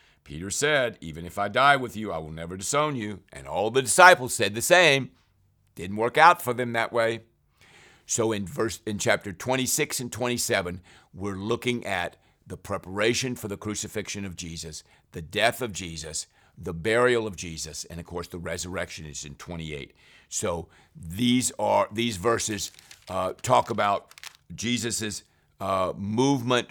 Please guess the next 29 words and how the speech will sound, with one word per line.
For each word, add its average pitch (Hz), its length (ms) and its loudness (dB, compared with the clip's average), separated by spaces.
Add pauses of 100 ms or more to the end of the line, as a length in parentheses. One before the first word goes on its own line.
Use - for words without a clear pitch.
(100)
toward 123 360 0
the 110 80 -10
crucifixion, 117 800 -4 (200)
where 101 140 -6
we 101 160 -6
have 101 220 -4
the 101 80 -10
Lord's 95 280 -8
Supper, 127 380 -2
the 92 220 -8
anointing. 113 540 -4 (360)
Judas, 120 540 0 (340)
uh, 90 340 -2 (160)
is 95 240 -6
going 113 440 -4
to 101 400 -4 (240)
hand 123 320 4
him 104 160 -2
over 120 480 0 (300)
for - 160 -8
thirty 120 640 -2
silver 110 400 -2
coins, 131 640 0 (480)
um, 90 460 -4 (180)
and 101 220 -4
Peter 123 320 -2
is 104 180 -4
going 107 380 -6
to 95 380 -6